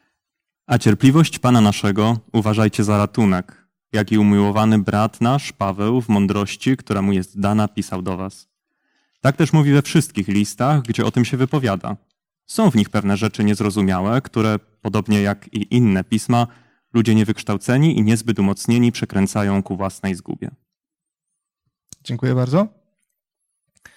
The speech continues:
Speaker 2: Jak, y, ten test, y, ten tekst mówi nam o znaczeniu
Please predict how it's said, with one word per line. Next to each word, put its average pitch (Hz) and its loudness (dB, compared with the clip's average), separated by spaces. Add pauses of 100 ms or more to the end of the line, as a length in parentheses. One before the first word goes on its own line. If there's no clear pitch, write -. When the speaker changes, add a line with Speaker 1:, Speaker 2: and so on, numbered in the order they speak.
(320)
Speaker 2:
Jak, 208 -2
y, 160 2
ten 160 4
test, - 0
y, 143 0
ten 147 2
tekst - -2
mówi 151 6
nam 135 2 (500)
o 131 2
znaczeniu 139 2